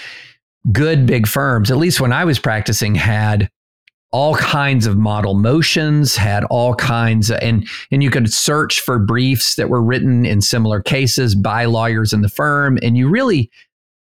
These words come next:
were almost never starting from scratch on anything.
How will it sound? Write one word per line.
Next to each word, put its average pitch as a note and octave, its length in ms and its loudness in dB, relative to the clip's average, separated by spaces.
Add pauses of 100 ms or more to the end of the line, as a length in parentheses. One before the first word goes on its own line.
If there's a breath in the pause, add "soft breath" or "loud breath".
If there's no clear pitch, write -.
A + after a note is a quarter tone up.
(120)
were D#3 140 0
almost A#3 260 2
never A#2 420 2
starting A2 420 0
from F#2+ 260 -2
scratch F3 540 -2
on G2 220 -2
anything. G2 640 0